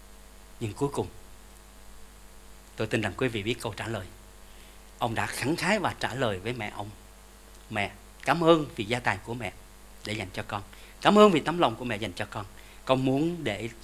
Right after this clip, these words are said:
gia tài này cho các em. Con sẽ không nhận nó. Con sẽ đi với Chúa. Con sẽ thờ phượng Chúa bởi vì Chúa đấng đã cứu rỗi linh hồn con. Cảm ơn mẹ."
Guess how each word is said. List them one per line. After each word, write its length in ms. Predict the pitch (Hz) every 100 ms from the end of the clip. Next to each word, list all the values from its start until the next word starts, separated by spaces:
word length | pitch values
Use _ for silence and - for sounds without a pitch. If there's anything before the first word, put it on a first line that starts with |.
| - - - -
gia 120 | 135
tài 180 | 139 120
này 200 | 110 95 - - - -
cho 100 | 131
các 200 | 113 127
em. 140 | - 101 - - - - - - - - - - -
Con 140 | 110
sẽ 120 | -
không 240 | 107 123 113
nhận 200 | 95 110
nó. 140 | 117 139 - - - - - -
Con 160 | 113
sẽ 140 | - 123
đi 140 | 120
với 140 | 120 123
Chúa. 240 | 135 160 - - - - - -
Con 120 | 120 117
sẽ 120 | 139
thờ 200 | - 120
phượng 220 | 120 107
Chúa 240 | 127 151 156
bởi 120 | 113
vì 120 | 117 95 -
Chúa 320 | - 123 151 156 - - - 123
đấng 240 | 120 147
đã 120 | 110 98
cứu 160 | - 131
rỗi 140 | 110 117
linh 120 | 107
hồn 140 | 107 -
con. 140 | 98 - - - - - - - - -
Cảm 140 | 110
ơn 120 | 120 110
mẹ." 200 | 90